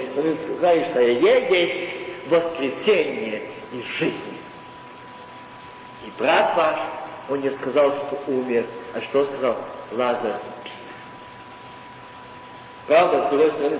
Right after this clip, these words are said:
смотреть, как насмешка. Но он спокойный, почему? Он видит творящего.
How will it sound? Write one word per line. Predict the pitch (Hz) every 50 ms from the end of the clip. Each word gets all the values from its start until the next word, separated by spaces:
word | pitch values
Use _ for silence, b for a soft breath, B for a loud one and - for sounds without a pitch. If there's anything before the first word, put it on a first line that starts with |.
| -
смотреть, | 143 143 139 147 151 143 143 - - -
как | 143 139 131 139
насмешка. | 147 143 - - 170 175 160 135 - - - - - - - - - - - - - - - - -
Но | 156 175 185
он | 190 180 185 -
спокойный, | - - - 135 127 - 143 180 220 254 294 311 311 330 339 - - -
почему? | - - 226 202 190 190 196 190 196 190 B B B -
Он | 190 185 185 175 175 175 180 180
видит | 196 214 202 214 - - -
творящего. | - 180 180 180 190 175 - - - - - - - - -